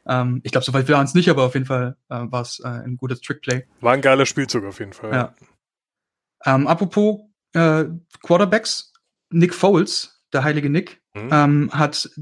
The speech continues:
Speaker 1: diese Woche fünfundzwanzig consecutive Completions geschafft. Ähm, das ist, da, damit ist er mit Phillip Rivers, der das auch dieses Jahr geschafft hat, in Woche zwölf gegen Arizona,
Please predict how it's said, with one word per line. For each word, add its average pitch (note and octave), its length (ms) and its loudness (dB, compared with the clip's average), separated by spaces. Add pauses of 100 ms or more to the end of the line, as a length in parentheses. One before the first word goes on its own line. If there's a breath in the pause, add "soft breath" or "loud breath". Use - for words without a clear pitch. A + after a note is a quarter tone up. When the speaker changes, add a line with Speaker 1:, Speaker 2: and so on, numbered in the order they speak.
(400)
Speaker 1:
diese D3 320 -4
Woche C#3+ 240 0
fünfundzwanzig F3+ 520 2
consecutive D#3+ 520 -2
Completions D3+ 480 -2
geschafft. - 420 -4 (680 loud breath)
Ähm, C3 520 2
das C#3+ 160 0
ist, - 260 -6 (120)
da, C#3 100 0
damit D3 260 0
ist D3 120 -2
er D#3 40 4
mit C#3+ 160 2
Phillip D3 300 2
Rivers, E3+ 240 4
der C3+ 80 2
das B2+ 100 0
auch E3+ 140 4
dieses B2+ 260 0
Jahr B2 140 0
geschafft C3 340 -4
hat, D3 80 0
in B2+ 80 2
Woche B2 180 -2
zwölf C#3+ 280 -2
gegen B2 160 -2
Arizona, C3 560 -2